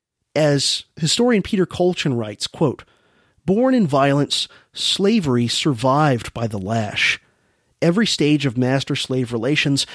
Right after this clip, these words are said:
depended either directly or indirectly on physical coercion. The routine functioning of Southern farms and plantations rested on the authority of the owners and their representatives,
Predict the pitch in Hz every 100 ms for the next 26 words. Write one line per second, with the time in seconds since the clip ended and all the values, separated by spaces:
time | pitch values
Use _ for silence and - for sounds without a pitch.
0 | - - 165 - 214 226 - 190 170 143
1 | 143 180 - 214 202 - 233 156 113 -
2 | 123 117 110 170 160 160 143 - 123 127
3 | 127 - - _ _ _ _ _ - 139
4 | 123 185 208 226 214 - 190 226 139 113
5 | 104 - - 156 165 - 143 156 170 160
6 | 156 151 143 160 - 123 - - - -
7 | 131 185 - 233 208 208 196 175 - 208
8 | 240 214 208 175 170 156 160 156 - -
9 | - - 120 113 127 139 135 175 185 185
10 | -